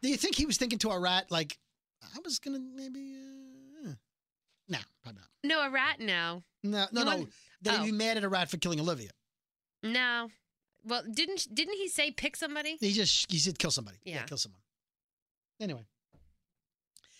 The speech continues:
Speaker 1: Madison returns to the ranch and says it's Anthrax. Again,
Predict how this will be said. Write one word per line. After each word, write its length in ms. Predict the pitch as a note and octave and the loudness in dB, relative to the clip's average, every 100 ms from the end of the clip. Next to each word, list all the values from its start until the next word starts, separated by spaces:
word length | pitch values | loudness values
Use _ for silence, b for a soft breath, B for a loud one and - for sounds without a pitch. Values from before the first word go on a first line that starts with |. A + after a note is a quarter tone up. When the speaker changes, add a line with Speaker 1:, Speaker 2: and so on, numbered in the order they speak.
| b E3+ | b 2
Speaker 1:
Madison 400 | G#3+ B3 A#3+ A3+ | 4 6 4 2
returns 400 | F#3+ G3 G3 - | 2 2 2 0
to 120 | F#3+ | 0
the 80 | E3+ | 2
ranch 280 | F3 E3 | 2 2
and 180 | E3 D3+ | 0 2
says 240 | - D#3+ D3 | 2 2 0
it's 160 | C3+ | 0
Anthrax. 680 | - E3 D3+ C3 A2+ - - B B B B A3 | 2 2 2 -4 -2 0 0 B B B B -2
Again, 540 | G#3 C4+ A#3+ G#3 | 2 4 6 4